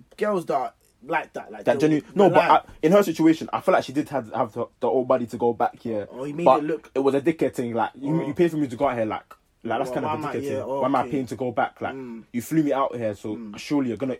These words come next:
Speaker 2: fly me back out.
Speaker 1: Mm, but, you know, I've got a question for you, David.
Speaker 2: Mm.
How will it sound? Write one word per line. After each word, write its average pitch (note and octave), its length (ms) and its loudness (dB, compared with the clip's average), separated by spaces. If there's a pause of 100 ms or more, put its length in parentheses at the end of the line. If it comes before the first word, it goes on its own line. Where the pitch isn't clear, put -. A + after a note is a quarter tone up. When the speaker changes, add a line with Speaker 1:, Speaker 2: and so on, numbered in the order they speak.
(120)
Speaker 2:
fly A#2+ 220 -2
me A#2+ 80 -4
back G#2+ 220 -6
out. A2+ 200 -4
Speaker 1:
Mm, A2+ 120 -14
but, G#2+ 120 -12
you C3+ 80 -12
know, D3+ 100 -8
I've C#3+ 80 -12
got F#3+ 60 -4
a F3 60 -2
question D3+ 260 -14
for A#2+ 100 -16
you, A#2 60 -8
David. A2 400 -12
Speaker 2:
Mm. A2+ 240 -8